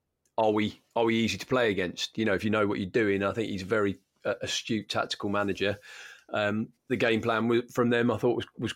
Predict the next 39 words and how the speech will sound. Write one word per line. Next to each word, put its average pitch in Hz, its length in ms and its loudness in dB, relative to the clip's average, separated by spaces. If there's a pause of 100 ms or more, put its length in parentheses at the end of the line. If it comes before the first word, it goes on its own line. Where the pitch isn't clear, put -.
was 120 100 -2
quite 135 300 0
obvious, 110 480 0
and, 113 380 -2
and 113 180 0
we, 117 240 -2 (100)
we 120 140 -2
fed 127 180 0
into 113 180 -2
their 104 160 2
hands. 120 320 0
The 127 80 -2
biggest 135 300 0
frustration 110 600 -2
that 107 80 -6
I 110 180 0
had, 92 300 -4 (480)
and 107 140 2
maybe 107 240 0
something 110 300 0
that 101 200 -2
I 101 60 0
kind 104 240 0
of 101 60 2
wanna 101 300 0 (600)
bring 113 180 4
up, - 140 -2
'cause - 100 -2
I've - 80 2
been 117 140 2
thinking 123 260 4
about 113 220 0
how 127 320 2
can 123 260 4
we 117 120 4
change 117 800 2
the, 117 300 4 (340)
the 120 120 2
personnel 113 880 2